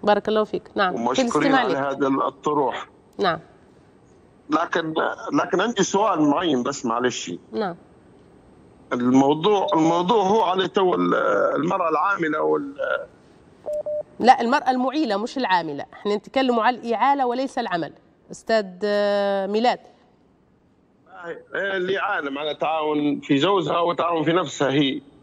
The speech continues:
Speaker 2: على حسب الظروف الموجودة.
Speaker 1: نعم.
Speaker 2: ما هي، ما هو
Speaker 1: سؤالك؟
Speaker 2: كان ال-،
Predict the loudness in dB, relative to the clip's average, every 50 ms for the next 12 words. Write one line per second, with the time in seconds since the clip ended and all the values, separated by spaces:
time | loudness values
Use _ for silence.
0 | _ _ _ _ -4 -2 -2 0 -2 -2 -2 0 0 0 0 2 2 4 4 4
1 | 4 2 4 4 4 4 4 4 4 4 2 0 0 -4 -10 -20 -20 -8 -2 0
2 | 0 0 0 -4 -8 -18 -20 -20 -20 -20 -20 -20 -20 -20 -20 -20 -20 -20 -20 -20
3 | -20 -20 -20 -14 -12 -12 -12 -12 -18 -20 -20 -20 -20 -20 -20 -20 -20 -20 -8 -2
4 | 2 4 4 4 4 4 2 4 4 4 4 6 6 6 4 4 0 -2 -2 -2
5 | -2 -2 0 0 -2 -2 -2 -2 0 0 2 2 0 0 0 0 0 0 -2 -4